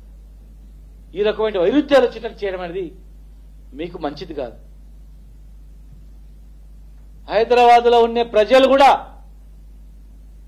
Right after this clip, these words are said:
సీమాంధ్ర ప్రజలు కూడా మమ్మల్ని అడుగుతున్నారు, "సార్, మొత్తం నదిలాగా తీసుకెళ్తున్నాడు, మరి నాలుగు సార్లు నీళ్ళు వస్తాయా లేదా?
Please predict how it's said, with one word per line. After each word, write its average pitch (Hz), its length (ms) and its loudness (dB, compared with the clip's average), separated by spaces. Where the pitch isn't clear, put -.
సీమాంధ్ర 285 680 2
ప్రజలు 302 320 4
కూడా 311 160 6
మమ్మల్ని 302 300 4
అడుగుతున్నారు, 311 480 2
"సార్, 294 280 4
మొత్తం 277 320 2
నదిలాగా 294 360 4
తీసుకెళ్తున్నాడు, 285 880 0
మరి 247 140 -2
నాలుగు 269 260 2
సార్లు 302 280 2
నీళ్ళు 285 140 4
వస్తాయా 285 240 4
లేదా? 285 260 4